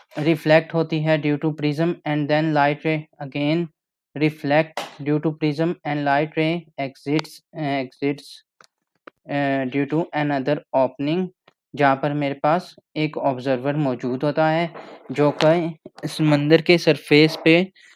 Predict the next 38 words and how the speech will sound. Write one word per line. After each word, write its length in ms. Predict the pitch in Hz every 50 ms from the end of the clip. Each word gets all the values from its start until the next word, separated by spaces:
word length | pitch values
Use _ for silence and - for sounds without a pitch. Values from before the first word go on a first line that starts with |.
| _ _ _ _ _ _ - -
उम, 180 | 151 151 151 143
जो 300 | 135 156 156 165 175 - 107 139 165 160 156
भी 440 | 147 151 151 151 147 143 143 - - 151
इन्फॉर्मेशन 640 | 151 147 131 151 147 139 143 139 135 - 151 151
है 60 | 160 170
वो 180 | 165 156 147
उसे 220 | 143 143 - 160 175
मिल 260 | 170 143 131 131 127
जाती 360 | 127 120 107 - - 113 113
है, 140 | 107 110 113 _ _ _ _ _ _ _ _ _ _ -
वो 160 | 143 147 147
उसे 180 | 143 - 175 165
देख 360 | 151 - 139 127 127 127 127
सकता 400 | - - 104 _ - - 107 104
है। 200 | 107 110 107 117 _ _ _ _ _ _ _ _ _ _ _ _ _ _ _ - - -
तो 100 | 156 147
इस 140 | 147 147
तरह 160 | - 151 156 160
से 140 | 156 -
हम, 260 | 151 147 151 160 156 - _ _ -
अ, 300 | 143 143 139 135 135 131
जो 140 | 123 - 135
है 240 | 131 131 147 165 - _ _ _ _ _ _ _ _ _ _ _ -
वो 140 | 123 135 143
पेरिस्कोप 640 | 139 151 135 131 143 139 - - - 139 139 139 - -
को 80 | 151
यूज़ 260 | 143 135 131 135 135
करते 240 | - 160 156 156 -
हैं। 200 | 160 165 165 - -
इसके 200 | 156 151 - 156
बाद 260 | 143 151 151 151 147
सेकंड 460 | - - - 151 143 139 - 170 175
इन्फॉर्मेशन, 640 | 175 165 156 156 160 147 139 139 139 135 135 - 135
अ, 340 | - - - 143 139 135 131
सेकंड 380 | - - 139 135 - 165 165
एप्लीकेशन 640 | 151 135 139 135 139 139 147 131 135 - 147 151 143
जो 120 | 143 135
है 220 | 127 123 127 131